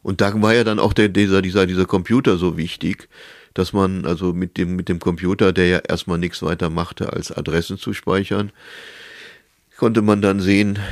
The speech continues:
ja, wie viele Mitglieder haben wir denn schon im Bezirk Heinsberg, wie viele haben wir im Bezirk, äh, was weiß ich, Bottrop, äh, und wie, wie viel haben wir denn in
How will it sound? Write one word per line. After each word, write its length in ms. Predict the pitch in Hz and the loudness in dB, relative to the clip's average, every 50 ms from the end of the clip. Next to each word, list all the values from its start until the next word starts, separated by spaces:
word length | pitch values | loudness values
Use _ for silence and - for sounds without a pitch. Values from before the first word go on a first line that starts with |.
| - | -4
ja, 160 | 104 98 92 | -2 -2 -2
wie 100 | 90 98 | -2 -2
viele 520 | 95 - 113 98 92 95 95 92 92 92 87 82 - - - 87 - - _ _ _ _ _ _ _ - - - | -2 0 0 2 4 4 2 2 2 0 -2 -6 -14 -18 -18 -18 -20 -20 _ _ _ _ _ _ _ -20 -8 -2
Mitglieder 440 | 104 113 110 - - 101 101 95 92 | 0 0 0 0 0 0 2 2 4
haben 160 | 90 92 104 | 2 2 2
wir 80 | 101 95 | 2 2
denn 160 | 92 92 85 | 0 0 -2
schon 180 | - 107 92 | -2 -2 -2
im 140 | 78 80 90 | -2 -2 -4
Bezirk 400 | 80 78 - - 104 92 85 - | -6 -6 -4 0 0 0 2 2
Heinsberg, 640 | 95 92 107 107 - - - 101 101 98 98 85 87 | 2 0 0 0 -2 -2 0 2 2 2 2 0 -4
wie 80 | 92 | -6
viele 260 | 87 92 90 90 87 | -4 -4 -2 -2 -2
haben 200 | 82 92 92 90 | -2 -2 -2 -2
wir 180 | 90 87 87 80 | 0 0 0 0
im 160 | 85 85 85 | 0 -2 -2
Bezirk, 600 | 85 85 - - - 90 87 85 80 - - - | -4 -4 -4 -2 -2 0 0 0 0 -4 -10 -6
äh, 60 | - - 85 82 80 82 78 80 80 71 - 76 73 | -4 -2 -2 0 0 0 -2 -2 -4 -6 -8 -8 -8
was 200 | 78 85 - - | -10 -8 -6 -6
weiß 160 | 90 80 - | -6 -4 -4
ich, 280 | - - - - - - _ - - - - - - _ - | -6 -8 -8 -10 -20 -20 _ -20 -20 -20 -20 -20 -14 _ -4
Bottrop, 580 | 101 - - - - 98 95 90 - - - - - - | -4 -2 -2 0 2 2 2 2 2 -4 -8 -8 -8 -6
äh, 360 | - 98 95 90 90 - - | -6 -6 -6 -6 -8 -8 -4
und 340 | 82 90 87 82 85 85 82 - _ | -2 -2 0 -2 -4 -6 -10 -14 _
wie, 360 | - 85 80 80 82 87 92 90 - | -18 -14 -12 -10 -8 -8 -8 -6 -4
wie 100 | 95 95 | -4 -4
viel 180 | 90 92 87 | -2 -2 0
haben 140 | 90 87 92 | 0 0 0
wir 80 | 90 82 | 0 2
denn 200 | 87 87 85 - | 2 0 0 -2
in 380 | - 85 85 82 80 82 82 | -2 -2 -2 -2 -4 -6 -10